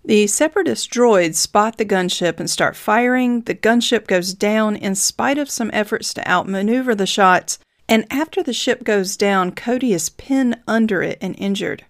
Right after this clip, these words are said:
Now, Wrecker picks up the wrecked gunship and tosses it aside, and moves Cody to a safe position before the ship explodes.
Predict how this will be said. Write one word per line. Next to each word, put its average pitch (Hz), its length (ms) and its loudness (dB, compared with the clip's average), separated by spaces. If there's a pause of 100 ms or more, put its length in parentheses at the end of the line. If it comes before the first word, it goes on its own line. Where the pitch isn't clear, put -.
(340)
Now, 214 240 4
Wrecker 220 460 2
picks - 480 -4
up - 240 0
the 170 100 0
wrecked 190 540 0
gunship 185 520 -2
and 170 200 -8
tosses 233 580 -4
it 185 140 -2
aside, 190 560 2 (280)
and 196 160 2
moves 220 300 2
Cody 262 440 0
to 190 180 -2
a 180 60 -2
safe 208 440 -2
position 175 680 -2
before 160 280 -4
the 160 120 -6
ship 233 320 -4
explodes. - 640 -8